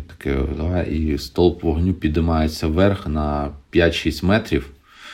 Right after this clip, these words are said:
а, вверх, і йде сильний жар,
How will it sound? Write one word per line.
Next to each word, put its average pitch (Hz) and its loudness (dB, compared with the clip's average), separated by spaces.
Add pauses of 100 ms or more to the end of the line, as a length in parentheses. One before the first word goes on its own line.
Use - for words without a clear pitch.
(540)
а, - -8 (600)
вверх, 76 0
і 73 2 (540)
йде 78 2
сильний 82 -2
жар, 104 2